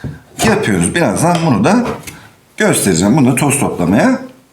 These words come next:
bağlıyoruz. Bazı modellerde ön tarafta ışık oluyor. Işık da kesmenin gerçekleştiği alana doğru bir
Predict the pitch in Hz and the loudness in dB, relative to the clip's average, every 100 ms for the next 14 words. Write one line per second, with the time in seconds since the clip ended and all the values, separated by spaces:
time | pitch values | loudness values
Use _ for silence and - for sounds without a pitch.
0 | - 180 110 82 127 - - 180 214 214 | -2 0 0 -2 -2 -4 -2 0 2 2
1 | 185 151 123 110 98 90 90 180 180 - | 2 2 2 0 0 0 -2 0 0 0
2 | 117 92 - 98 180 175 190 143 143 175 | 0 -2 -4 -2 0 0 0 0 0 0
3 | 175 - 190 - 165 190 208 202 - - | -2 -2 -2 -2 -4 0 0 0 -14 -20
4 | - - 190 - 143 131 170 170 151 147 | -12 -4 -2 0 2 2 2 0 0 -2
5 | 135 117 - 104 - 170 143 113 156 151 | -2 -2 0 0 2 2 2 2 2 2
6 | 175 190 180 | 0 0 0